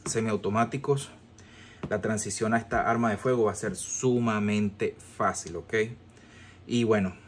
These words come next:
recordándoles como siempre que tengan mucha, eh, mucho cuidado y sigan las medidas de seguridad.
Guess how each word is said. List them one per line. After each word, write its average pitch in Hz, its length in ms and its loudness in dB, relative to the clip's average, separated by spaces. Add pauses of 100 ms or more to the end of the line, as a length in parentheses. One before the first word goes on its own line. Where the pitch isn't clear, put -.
(120)
recordándoles 104 580 0
como 107 200 -2
siempre 131 380 2
que 98 120 0
tengan 104 260 0
mucha, 113 540 0 (300)
eh, 92 360 -8 (400)
mucho 107 300 -6
cuidado 120 580 2
y 117 60 -12
sigan 107 320 -2
las 101 320 -2
medidas 101 300 0
de 113 40 -2
seguridad. 92 540 -4